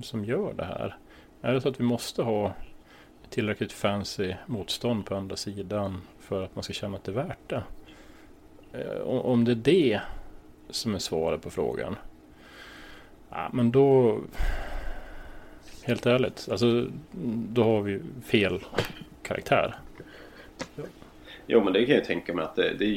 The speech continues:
Speaker 2: ju så, tror jag det är för alla favorittippade lag i vissa matcher. Men det kan ju inte vara varje match. Alltså det, det är liksom, då är det systemfel.
Speaker 1: Mm.
Speaker 2: Någonstans. Det är klart man kan ju underskatta vissa matcher.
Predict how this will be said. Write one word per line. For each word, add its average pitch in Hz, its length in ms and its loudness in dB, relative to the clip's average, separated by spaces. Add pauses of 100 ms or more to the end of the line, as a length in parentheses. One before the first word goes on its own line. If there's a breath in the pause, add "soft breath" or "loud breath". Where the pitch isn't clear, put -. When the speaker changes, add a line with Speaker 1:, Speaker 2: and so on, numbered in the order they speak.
Speaker 2:
ju - 60 -10
så, 113 300 0
tror 98 180 0
jag 82 100 0
det 80 60 0
är - 80 -2
för 85 100 -8
alla 87 600 0 (280)
favorittippade 85 880 -6
lag 87 460 -6 (200)
i 98 80 0
vissa 87 260 0
matcher. - 500 -4 (440)
Men 87 140 -4
det 80 60 -4
kan - 120 -2
ju - 20 0
inte 82 120 -4
vara 107 140 4
varje 82 280 0
match. - 400 -4 (100)
Alltså 95 180 -2
det, 87 240 2
det 85 260 -2
är 85 40 -8
liksom, 85 320 -8
då 87 80 -2
är 82 40 -2
det - 40 -6
systemfel. - 640 2
Speaker 1:
Mm. - 100 -8 (1120)
Speaker 2:
Någonstans. - 560 -8 (840)
Det 90 120 -2
är - 20 2
klart - 220 6
man 82 100 -4
kan 82 240 -4
ju 85 80 -4 (120)
underskatta 87 680 -2 (360)
vissa - 240 -8
matcher. - 560 -4